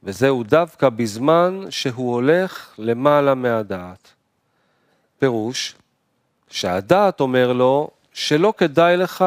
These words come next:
לעשות מעשים בעל מנת להשפיע, והאדם מתגבר ועושה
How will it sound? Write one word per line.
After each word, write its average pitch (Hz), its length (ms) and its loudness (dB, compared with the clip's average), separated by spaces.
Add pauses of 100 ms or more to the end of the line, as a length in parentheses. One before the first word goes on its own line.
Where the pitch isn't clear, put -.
לעשות 147 520 0
מעשים 170 920 -2
בעל 135 240 4
מנת 139 420 0
להשפיע, 110 600 -2 (1160)
והאדם 180 840 2
מתגבר 131 840 0 (360)
ועושה 208 680 0